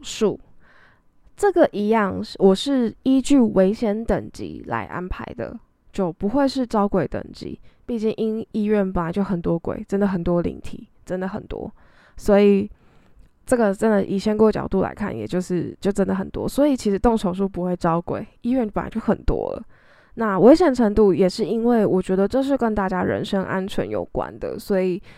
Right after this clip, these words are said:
是考量到这个代价，就是这个发生事情后要付出的代价是比较大的，是健康嘛，所以我才把它跟千星车一样是摆在第三名。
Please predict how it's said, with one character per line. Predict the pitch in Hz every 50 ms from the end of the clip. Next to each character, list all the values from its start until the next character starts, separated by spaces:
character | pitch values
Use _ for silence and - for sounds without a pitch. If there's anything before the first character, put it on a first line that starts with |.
| - - _
是 | - - - 214 214 202 190
考 | 190 - 208 202 196
量 | 196 190 202 220
到 | 247 302 311
这 | 302 - 339 311
个 | 285 262 240 233 226 226 226 - _ _ _ _
代 | _ 311 247 214 214
价， | 196 - - 220 190 - - -
就 | - 208
是 | 202 214 208
这 | 202 233
个 | 233 196 196
发 | - 240 233 262
生 | 277 277 285
事 | 269 - 285 233
情 | 233 208 196
后 | 208 220 196
要 | 190 196
付 | 196 - - 196
出 | - 196
的 | 185 170
代 | - 180 - -
价 | - - 131 82 73 -
是 | - -
比 | 175 -
较 | - - 120 -
大 | - - - - 57 - -
的， | - - - - - - _ _ _ _ _
是 | - 220 202
健 | - - 226 202 175 180
康 | - 220 180 175 170
嘛， | 180 175 156 - - 254
所 | - - - 151
以 | 120 131
我 | 147 170
才 | 175 - 202 185
把 | 196 165 180 185
它 | 190 175 170 170 175 190 202 -
跟 | - 202 202 196 208 208
千 | - 269 294 320
星 | 302 311 311 302
车 | 294 294 277 240
一 | 196 185
样 | 196 175 -
是 | 208 - 185
摆 | - - - -
在 | 92 131
第 | - - 175 170
三 | - - 196 196 202
名。 | 208 208 185 180 175 175 196